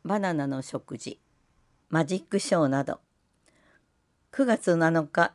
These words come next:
日曜日、午前十一時三十分から午後一時三十分まで。毎月第一日曜日。バナナハウス、野崎四の八の二十七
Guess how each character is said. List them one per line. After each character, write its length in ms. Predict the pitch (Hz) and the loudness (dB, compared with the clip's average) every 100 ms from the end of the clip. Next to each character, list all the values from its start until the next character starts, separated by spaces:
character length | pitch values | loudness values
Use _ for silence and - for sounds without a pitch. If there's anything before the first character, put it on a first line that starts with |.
| - | -4
日 320 | 151 - 170 | -6 -2 2
曜 240 | 160 143 131 | 4 4 2
日、 160 | 131 _ _ _ _ _ - | -4 _ _ _ _ _ -4
午 140 | 233 | 0
前 260 | 196 156 147 | 2 2 2
十 260 | 160 180 175 | 2 4 2
一 220 | 190 151 | 0 -2
時 100 | 147 | -2
三 300 | 151 147 147 | -2 -2 0
十 140 | 156 | -4
分 340 | - 135 131 131 | -4 -4 -4 -4
か 180 | 151 | -4
ら 140 | 131 - _ - _ - | -4 -6 _ -20 _ -6
午 160 | - 180 | 0 2
後 180 | 160 - | 2 0
一 260 | 156 185 156 | -4 -2 0
時 120 | 147 | 0
三 300 | 151 143 139 | -2 -2 -2
十 140 | 143 | -4
分 380 | - - 131 123 | -8 -6 -4 -2
ま 140 | 135 120 | -4 -4
で。 160 | - _ _ _ _ _ - _ _ _ _ | -8 _ _ _ _ _ -20 _ _ _ _
毎 260 | 220 233 226 | 0 0 0
月 420 | - - 220 - - | -6 -4 -4 -4 -10
第 300 | 165 165 165 | -2 0 2
一 240 | 147 - 156 | 0 -2 0
日 340 | 147 143 147 | 0 -2 0
曜 260 | 139 127 - | 0 -2 -6
日。 120 | - _ _ _ _ _ _ _ _ _ _ _ _ _ | -14 _ _ _ _ _ _ _ _ _ _ _ _ _
バ 140 | 175 190 | -2 2
ナ 160 | 208 | 2
ナ 160 | 202 196 | 2 2
ハ 180 | 202 175 | 2 2
ウ 140 | 147 | 0
ス、 300 | 143 - - _ _ _ _ _ _ _ | -2 -4 -4 _ _ _ _ _ _ _
野 140 | 185 180 | 0 2
崎 460 | 190 - 226 - _ - | 2 0 -4 -4 _ 0
四 300 | 190 175 151 | 2 2 2
の 120 | 139 | 0
八 340 | 143 147 175 156 | 0 -4 0 0
の 160 | 143 - | 0 0
二 200 | 165 143 | -2 0
十 260 | 135 127 | 0 0
七 340 | 135 139 127 | 2 0 -2